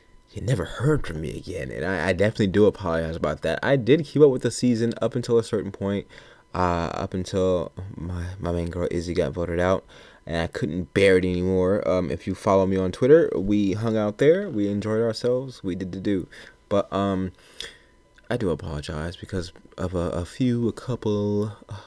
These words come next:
life situations, life circumstances, a bit of moving around, this, that, the third, fate, whatever, yada, yada, yada. Um, things happen in life. Life happens, and I'm sorry, because I did promise I was gonna be back and better than ever and following along the whole summer,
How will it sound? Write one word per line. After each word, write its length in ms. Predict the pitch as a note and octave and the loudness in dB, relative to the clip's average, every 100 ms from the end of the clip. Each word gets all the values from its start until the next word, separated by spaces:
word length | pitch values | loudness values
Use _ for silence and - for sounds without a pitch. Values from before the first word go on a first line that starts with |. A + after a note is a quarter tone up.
| - | -8
life 400 | E2+ G2 F#2+ F#2 | -2 0 0 -2
situations, 720 | F#2+ G2+ F#2 F#2 G2+ F#2 - | -6 -2 0 0 -4 -6 -4
life 120 | F2 | -6
circumstances, 1000 | - E2 F2 F2 E2+ D#2 - E2 D#2+ D2+ | -6 -8 -8 -8 -8 -8 -6 -4 -4 -6
a 80 | E2 | -12
bit 160 | D#2 D#2+ | -8 -6
of 60 | |
moving 260 | E2 E2 E2 | -4 -4 -2
around, 460 | E2 B2 B2 B2 G#2+ | 0 0 0 -2 -2
this, 240 | F#2 - | -4 -4
that, 240 | F#2+ E2+ | -4 -4
the 100 | - | -6
third, 380 | - F2 E2+ - | -4 0 0 -2
fate, 280 | - E2 - | -4 -4 -4
whatever, 420 | - E2 D#2+ D#2+ - _ _ _ | -4 -2 -2 -4 -6 _ _ _
yada, 180 | D#2+ D2+ | -6 -4
yada, 140 | B1+ A#1 | -4 -8
yada. 920 | - - - - - - - _ F2+ | -12 -18 -20 -20 -20 -20 -20 _ 0
Um, 340 | F#2 F2+ D#2 - | 2 2 -2 -4
things 240 | - E4+ - | 2 2 2
happen 320 | C3 E2 F#2+ | -4 -4 -2
in 160 | F#2 F#2 | 0 0
life. 360 | F#2+ G2 - - | -2 -4 -8 -8
Life 160 | G#2+ G#2+ | -6 -4
happens, 600 | G#2 F2 E2+ F2+ F2 - - - _ - | -6 -6 -4 -6 -8 -14 -20 -20 _ -12
and 80 | G#2+ | -10
I'm 120 | G2 | -10
sorry, 460 | - F#2 F#2 F2+ F2+ _ _ _ _ _ _ | -12 -12 -14 -16 -20 _ _ _ _ _ _
because 180 | - G#2 | -10 -8
I 60 | |
did 240 | F#2 F#2+ - | -4 -6 -6
promise 340 | G2 F2+ - | -8 -6 -8
I 40 | F2+ | -10
was 100 | - | -10
gonna 160 | F2+ | -12
be 40 | E2+ | -8
back 320 | F2 F2 - | -8 -8 -10
and 80 | F2 | -10
better 200 | F2+ F2 | -8 -8
than 180 | F2+ | -8
ever 240 | F2 E2+ F2 | -10 -10 -12
and 160 | E2+ | -12
following 380 | - F2+ F2+ F2 | -12 -10 -8 -10
along 340 | E2+ F2 F2 F2+ | -10 -10 -10 -10
the 80 | |
whole 220 | F2 F#2+ F#2 | -8 -8 -8
summer, 420 | - A2+ A2+ | -2 0 2